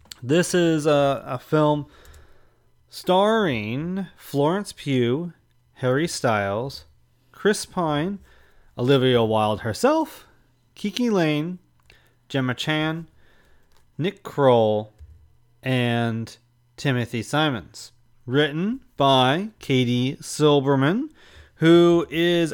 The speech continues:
best known for the screenplays to such films as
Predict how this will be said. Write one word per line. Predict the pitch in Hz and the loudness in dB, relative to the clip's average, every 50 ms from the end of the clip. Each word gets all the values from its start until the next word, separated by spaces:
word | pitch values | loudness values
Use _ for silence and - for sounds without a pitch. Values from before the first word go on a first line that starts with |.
| - - | -8 -6
best | 143 147 185 226 226 - - - | -2 0 0 0 -2 -4 -8 -8
known | 175 175 175 170 170 165 165 170 - - - | -4 -2 -2 0 0 0 0 -2 -4 -6 -10
for | - - - - - 143 139 139 139 135 135 135 135 135 135 131 127 120 - _ - - - _ _ | -14 -18 -16 -8 -4 -2 0 2 2 2 2 2 2 0 0 -2 -4 -6 -12 _ -20 -20 -20 _ _
the | - 131 131 127 127 127 123 127 123 | -6 -4 -2 -2 -2 -2 -2 -4 -6
screenplays | - - - - 294 370 370 - 143 135 127 120 120 131 165 185 180 - - | -8 -10 -8 -6 -4 -4 -4 0 0 2 2 2 2 0 -2 -4 -8 -10 -10
to | - 143 139 | -8 -6 -6
such | 123 - 143 131 127 - | -4 -4 -4 -6 -6 -6
films | - - 127 120 117 117 | -8 -6 -6 -4 -6 -6
as | - - 123 143 180 233 277 254 180 135 | -6 -6 -4 -2 -2 -2 -2 -2 -4 -6